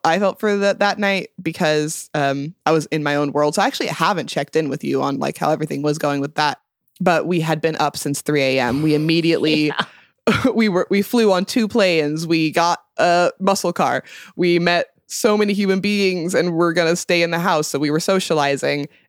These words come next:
Speaker 1: and then went straight to an evening social event. So I was drained.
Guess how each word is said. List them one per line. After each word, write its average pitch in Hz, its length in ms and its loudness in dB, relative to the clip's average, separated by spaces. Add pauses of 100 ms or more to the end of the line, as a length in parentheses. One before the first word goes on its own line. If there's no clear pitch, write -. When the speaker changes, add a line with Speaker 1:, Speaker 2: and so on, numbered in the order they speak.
Speaker 1:
and 160 160 0
then 160 180 0
went 156 220 0
straight - 320 -2
to 156 160 2
an 147 160 2
evening 151 360 0
social 156 360 0
event. 143 240 -2
So 151 160 -2
I 151 100 2
was 151 300 0 (440)
drained. 220 680 0